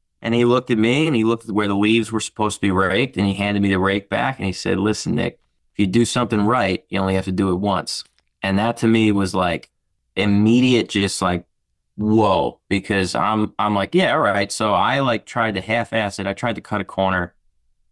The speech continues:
I tried to get around something. But there, if you don't cut those corners and you just go full force and you don't, like, send out a mix before you wrote the vocal, or, like, you know, all those little things that, that you don't think really matter,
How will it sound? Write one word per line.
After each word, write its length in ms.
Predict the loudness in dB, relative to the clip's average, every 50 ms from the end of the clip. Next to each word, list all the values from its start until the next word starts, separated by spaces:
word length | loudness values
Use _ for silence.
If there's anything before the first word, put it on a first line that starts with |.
| _ _ -12
I 40 | -8
tried 240 | -4 -4 -2 -2
to 60 | -2 0
get 140 | 0 0
around 320 | 0 0 0 0 -2 -2 -4
something. 520 | -4 -4 -4 -4 -4 -6 -8 -8 -10 -12 _ _ _ _ _ _ _
But 320 | -2 0 0 0 -2 -6 _ _ _ _ _ _ _ _ _ _ _ -8
there, 220 | -4 -2 -2 -2 -2 -2
if 200 | -2 0 0 0
you 60 | 0
don't 440 | 2 2 2 2 2 0 -2 -6 -6
cut 220 | -4 -4 -4 -2
those 160 | -2 -4 -4
corners 480 | -4 -2 0 0 2 2 0 -2 -2 -4
and 160 | -2 0 0
you 80 | 0 2
just 300 | 0 0 -2 -2 -6 _ _ _ _ _ -2
go 180 | 0 0 0
full 240 | 0 -2 -2 -2 -2
force 600 | -2 -2 -2 0 0 0 -2 -4 -6 -8 -10 -8 -4
and 160 | 0 2 4
you 280 | 4 4 2 2 -2 -6 _ _ _ _ _ _ -4
don't, 240 | -2 0 0 2 0
like, 240 | 0 0 -2 -2 -4
send 300 | -4 -2 0 0 0 2
out 160 | 2 0 0
a 40 | 2
mix 300 | 2 2 0 -2 -4 -8
before 320 | -12 -10 -4 -2 0 2
you 120 | 2 2 2
wrote 220 | 2 0 0 0
the 100 | -2 -2 0
vocal, 340 | 0 0 0 -2 -2 -2
or, 180 | -2 0 0 0
like, 300 | 0 0 -2 -2 -2 -2
you 60 | -2
know, 180 | -2 -2 -4 _ _ _ _ _ _ _ _ _ _ _ _ _ _ _ _ 0
all 160 | 2 2 4
those 200 | 4 2 2 4
little 200 | 2 2 2 0
things 420 | 0 -2 -2 0 2 2 2 2 2
that, 280 | 0 -2 -2 -2 _
that 160 | -4 -2 -2 0
you 80 | 0
don't 260 | 0 2 2 0 0
think 300 | -4 -8 -4 -2 -2 0
really 240 | 0 2 2 2 2
matter, 560 | 2 2 0 0 0 0 -2 -2 -4 -4 -8